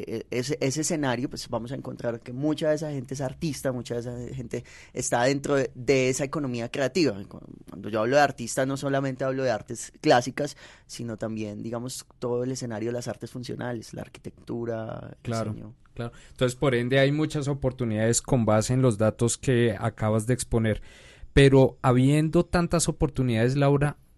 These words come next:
Speaker 2: ¿por qué sigue siendo difícil generar una percepción de utilidad con relación al arte y la cultura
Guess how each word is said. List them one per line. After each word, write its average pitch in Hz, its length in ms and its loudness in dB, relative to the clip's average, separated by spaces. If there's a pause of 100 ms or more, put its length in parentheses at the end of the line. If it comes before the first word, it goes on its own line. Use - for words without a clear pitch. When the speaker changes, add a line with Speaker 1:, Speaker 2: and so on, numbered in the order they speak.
(480)
Speaker 2:
¿por 117 220 4
qué 120 160 2
sigue 143 320 0
siendo 143 400 2
difícil 123 640 2 (640)
generar 113 520 2
una 123 260 0
percepción 113 680 0
de 127 80 4
utilidad 120 680 4 (280)
con 117 160 2
relación 107 520 0
al 123 140 2
arte 131 300 2
y - 40 2
la 120 140 0
cultura 120 500 2